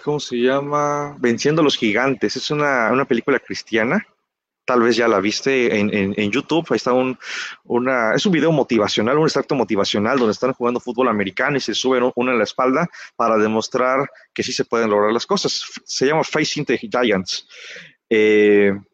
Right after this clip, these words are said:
ahí, ante la adversidad, porque era un equipo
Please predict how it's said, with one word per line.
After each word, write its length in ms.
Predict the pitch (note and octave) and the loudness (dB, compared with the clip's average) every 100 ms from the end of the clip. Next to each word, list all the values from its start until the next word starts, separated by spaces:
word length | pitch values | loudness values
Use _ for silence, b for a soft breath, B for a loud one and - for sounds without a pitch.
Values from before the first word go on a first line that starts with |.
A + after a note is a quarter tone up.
| _ _ _ _ _ _ _ _ _ _ - | _ _ _ _ _ _ _ _ _ _ -4
ahí, 380 | A#2+ D3 E3+ E3 _ _ - - | 0 2 0 -4 _ _ -20 -6
ante 320 | A#2+ A#2 A#2+ | -2 0 0
la 100 | A2+ | 0
adversidad, 680 | G#2+ A2+ G#2+ A#2 A2 B2 D#3+ - - _ _ _ _ _ | 0 -2 -2 -2 -2 -2 -4 -10 -16 _ _ _ _ _
porque 260 | A#2 - B2+ | -4 -2 0
era 120 | D3+ | 0
un 100 | C#3+ | 0
equipo 720 | - B2 - C#3+ B2 A2 A2+ | -2 -6 0 2 4 2 0